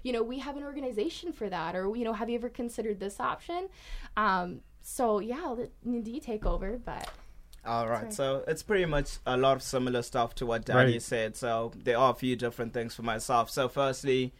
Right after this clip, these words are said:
Speaker 2: for myself, just not being able to do a tour of the place itself was a really big factor in it, you know. I wanted to do a tour, like, you know, Danny said, you know, go around, see all these different places.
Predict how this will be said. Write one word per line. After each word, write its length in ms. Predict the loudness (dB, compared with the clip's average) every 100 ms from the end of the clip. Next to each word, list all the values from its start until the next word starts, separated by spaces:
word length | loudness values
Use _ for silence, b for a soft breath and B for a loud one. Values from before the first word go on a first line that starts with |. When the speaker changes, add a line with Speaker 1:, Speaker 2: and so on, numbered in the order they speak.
| b b b
Speaker 2:
for 100 | 0
myself, 420 | 2 6 4 6
just 400 | 4 0 0 -12 -6
not 300 | 4 4 6
being 220 | 4 4
able 280 | 4 4 2
to 140 | -2 -6
do 300 | 0 2 2
a 60 |
tour 380 | 0 0 2 2
of 100 | 0
the 100 | -4
place 340 | 0 0 0
itself 640 | -4 -2 4 6 4 0 -20 -6
was 520 | 2 4 4 0 -6 -4
a 100 | -2
really 280 | 2 2 2
big 240 | 2 0
factor 400 | 0 2 2 0
in 120 | -2 -2
it, 160 | -4
you 80 | -2
know. 240 | 0 -2 -4 B B
I 60 | 2
wanted 340 | 2 0 -4
to 340 | 0 0 0 -4 b b b
do 120 | 4
a 60 | 4
tour, 280 | 4 2 2
like, 160 | 0 -6 -10
you 140 | -2 0
know, 120 | 0
Danny 340 | 2 2 0
said, 320 | 0 0 0 -2
you 140 | -2
know, 120 | -2
go 220 | -2 0 0
around, 380 | 2 2 2
see 180 | -2 2
all 80 | 2
these 220 | 2 -2
different 360 | -2 -2 -4 -2
places. 520 | 0 0 2 0